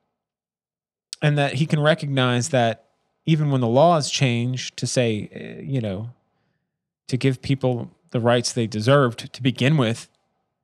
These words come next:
those prejudices don't go away 'cause people are afraid to face their pain. What are we so afraid of?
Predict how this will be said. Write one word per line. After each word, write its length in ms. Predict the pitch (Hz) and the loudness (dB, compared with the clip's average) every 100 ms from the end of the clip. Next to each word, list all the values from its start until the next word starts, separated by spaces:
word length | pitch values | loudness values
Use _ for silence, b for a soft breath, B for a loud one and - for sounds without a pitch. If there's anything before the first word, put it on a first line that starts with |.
| _ _ _ _ 143 | _ _ _ _ -2
those 160 | 131 | -2
prejudices 800 | - - 208 214 117 107 - - | -4 0 0 0 -2 -2 -4 -6
don't 240 | - 135 120 | -2 -2 0
go 120 | 123 | -2
away 280 | 113 110 139 | -2 -2 -2
'cause 200 | 151 147 | -6 -8
people 320 | - 180 202 | -8 -4 -2
are 60 | 175 | -2
afraid 520 | - - 107 117 143 | -4 -2 0 -2 -2
to 100 | 165 | -6
face 500 | - - 90 92 - | -6 -10 -10 -10 -10
their 200 | 143 160 | -4 -4
pain. 680 | - - 202 208 151 98 - _ _ _ _ _ _ _ _ _ _ _ _ _ _ | -4 -6 -4 -2 -4 -6 -14 _ _ _ _ _ _ _ _ _ _ _ _ _ _
What 140 | 190 | -4
are 20 | |
we 100 | 208 | -2
so 260 | 131 - 175 | -2 0 -2
afraid 460 | 123 - 156 214 196 | -2 -6 -2 0 2
of? 400 | 143 139 135 | 2 2 -4